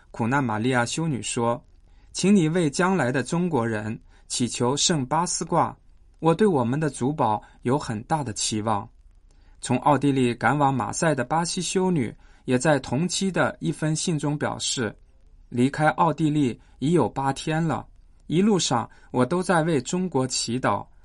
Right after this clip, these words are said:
想到能带领一些人认识耶稣，我就绝不后退。那些人在天主眼中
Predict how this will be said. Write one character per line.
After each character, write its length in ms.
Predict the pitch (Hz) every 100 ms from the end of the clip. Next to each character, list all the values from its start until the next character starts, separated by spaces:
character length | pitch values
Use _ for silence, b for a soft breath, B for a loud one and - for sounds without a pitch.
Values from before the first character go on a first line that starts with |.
| b
想 260 | - 147 135
到 200 | 175 156
能 200 | 135 135
带 180 | 156 190
领 180 | 143 123
一 140 | 170
些 240 | 175 - 156
人 340 | 131 110 127 -
认 280 | 165 196
识 220 | 165 - 123
耶 180 | 120
稣， 380 | 143 - 190 190 b b b
我 160 | 113
就 220 | - 147
绝 260 | 117 107 117
不 160 | 143 135
后 220 | - 117
退。 280 | - 110 - - - - - - - 139
那 80 | 139
些 220 | - 127
人 240 | 120 113
在 160 | 131 117
天 320 | - 180 175
主 160 | 156 135
眼 220 | 107 104
中 280 | - 147